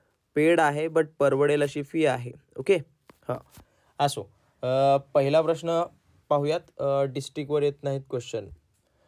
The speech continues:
डिस्ट्रिक्टवर येत नाही तसं तर म्हणू शकत नाही, कारण का, अ, सहसा तरी येतील, एखादा किंवा दोन ते तीन प्रश्न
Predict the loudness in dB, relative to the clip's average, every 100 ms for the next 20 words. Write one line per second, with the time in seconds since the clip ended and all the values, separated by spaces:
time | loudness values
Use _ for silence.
0 | _ -14 -6 -4 -4 -4 0 2 4 2
1 | 0 0 0 0 -2 0 0 2 0 -2
2 | -2 -2 -2 -4 -8 -8 -6 -4 -4 -4
3 | -2 0 0 -4 -10 _ _ _ _ _
4 | _ -8 -4 -2 -2 -2 -6 -4 -2 -2
5 | 0 -2 0 -4 -4 -6 -12 -8 -6 -6
6 | -10 -10 -12 _ _ _ _ _ _ -4
7 | -2 -2 0 2 2 2 -2 -4 -2 -4
8 | -4 -6 -6 -6 -6 -6